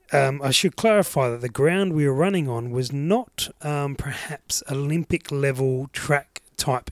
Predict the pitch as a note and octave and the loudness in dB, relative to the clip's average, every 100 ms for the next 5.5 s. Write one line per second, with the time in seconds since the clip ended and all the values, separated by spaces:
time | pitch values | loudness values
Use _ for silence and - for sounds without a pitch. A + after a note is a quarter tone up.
0 | C3+ C3 C3+ C3 A#2+ G#2+ A2 - - - | -4 2 2 2 0 -6 -12 -16 -16 -20
1 | - - - C#3 C3+ C3 - B2+ E3 - | -20 -18 -8 -4 -2 -2 -2 -2 -4 -6
2 | - C#3+ - B2 - C3 B2 A#2+ A#2 A#2 | -2 0 -2 -6 -6 -4 -2 -2 -2 -2
3 | B2+ C3+ C#3 C#3 B2+ A#2 A#2 - C3+ A#2+ | 0 0 2 0 0 -2 -4 -2 -2 0
4 | B2 B2+ A#2+ D#3 - D3+ C3+ B2+ A#2+ B2 | 2 2 0 -2 -4 -2 -4 -4 -4 0
5 | B2 C#3 - - - | 4 2 2 -4 -4